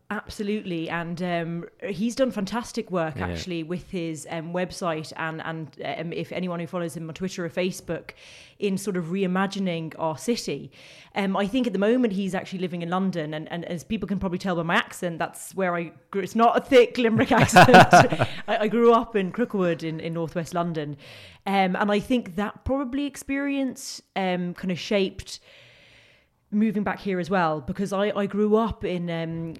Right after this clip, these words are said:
Speaker 1: the suburbs of, a, obviously, major city, where I always had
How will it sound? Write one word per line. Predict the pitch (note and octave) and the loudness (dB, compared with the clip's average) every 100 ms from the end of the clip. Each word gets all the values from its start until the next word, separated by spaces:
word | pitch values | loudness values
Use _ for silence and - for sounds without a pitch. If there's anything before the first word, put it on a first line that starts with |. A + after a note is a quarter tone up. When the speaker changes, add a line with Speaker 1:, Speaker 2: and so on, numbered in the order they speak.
| - | -16
Speaker 1:
the | - F#3 | -12 -8
suburbs | - E3+ F#3+ A3+ G#3 F#3 | -6 -2 0 0 -2 -6
of, | F3 D#3 | -6 -4
a, | D#3+ | -6
obviously, | D3+ D#3 F3 D#3 | -6 -10 -10 -6
major | E3 E3 D#3 | -4 -4 -4
city, | - G#3+ - D3+ C#3+ | -4 -4 -2 -4 -6
where | E3+ F3 E3 D#3+ D#3 F#3+ | -4 -2 -2 -2 -4 -4
I | F3+ | -2
always | F3+ F#3+ F3+ E3+ | -2 0 0 -2
had | D#3+ E3+ D3+ | -4 -6 -6